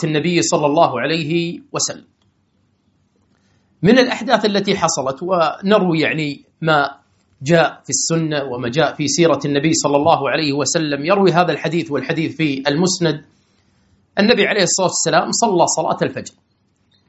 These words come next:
يقول عبد الله ابن السائب رضي الله تعالى عنه، وهو من بني مخزوم، يقول: "حضرت رسول الله صلى الله عليه وسلم يوم الفتح في الفجر"،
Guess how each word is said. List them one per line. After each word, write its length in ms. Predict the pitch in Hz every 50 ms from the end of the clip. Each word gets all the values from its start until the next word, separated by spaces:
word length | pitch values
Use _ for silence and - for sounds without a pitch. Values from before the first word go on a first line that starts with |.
| _ _ _ _ _ -
يقول 600 | 151 160 160 - 285 285 233 202 175 139 101 - _ _ _ _ _ _ _ _ _ _ _ _ _ _ _ _ -
عبد 200 | 156 170 151 165
الله 480 | 185 185 196 220 226 185 135 131 - - - _ _ _ _ _ _ _ _ _ _ _ -
ابن 420 | 214 202 170 202 190 165 143 135 - _ -
السائب 680 | 180 180 - - - 202 190 165 160 - 147 151 165 - _ _ _ _ -
رضي 300 | - 185 190 170 190 175
الله 340 | 165 170 190 190 165 165 160
تعالى 380 | - 170 - 147 160 160 156
عنه، 400 | 147 123 139 165 165 165 - - _ _ _ _ _ _ _ _ _ _ _ _ _ _
وهو 240 | 143 147 151 156 156
من 180 | 160 156 156
بني 240 | 156 170 175 170 156
مخزوم، 600 | 147 170 156 - 143 156 175 185 196 202 208 - - - _ _ _ _ _ _ _ _ _ _ _ - - - - -
يقول: 580 | 156 170 156 - 233 240 247 247 247 226 208 -
"حضرت 480 | - 190 190 170 220 233 208 202 -
رسول 440 | 185 185 185 175 - - 233 214 202
الله 360 | 190 180 196 220 208 175 175
صلى 260 | 165 - - 208 196 190
الله 400 | 185 190 214 214 185 175 175 160
عليه 360 | 156 185 202 202 196 180 185
وسلم 640 | 180 175 170 170 - 202 202 202 190 185 175 170 165
يوم 400 | 160 170 185 208 214 202 185 190
الفتح 440 | 185 175 170 165 - 214 208 - -
في 180 | - 202 202
الفجر"، 460 | - 180 160 - 180 175 - 147 139